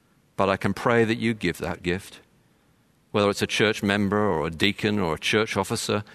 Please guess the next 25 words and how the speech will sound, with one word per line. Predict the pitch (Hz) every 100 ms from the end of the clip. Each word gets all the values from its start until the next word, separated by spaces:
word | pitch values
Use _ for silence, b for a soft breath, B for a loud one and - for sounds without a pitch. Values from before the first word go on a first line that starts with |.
| B B B B
someone | - 110 104
tuning | - 120 107 107
in | 110 101
from | 98
another | 101 107 107
part | 107 107
of | 101
the | 104
world, | 101 107 104
another | 95 101 104
part | - 104
of | 101
the | 107
country, | 101 95 - 107 - _ _ _ _ _ _ _ _ _ _ _ -
someone | 113 110 104
sitting | 120 113
over | 110 104
in | 107
the | 107
Commons | 110 107 107 107
this | 117 -
morning, | 101 101 110 110 _ _ _ _ _ _ _ _ _ _ _ _ -
I | 104
pray, | - 120 113
Lord, | 98 78 78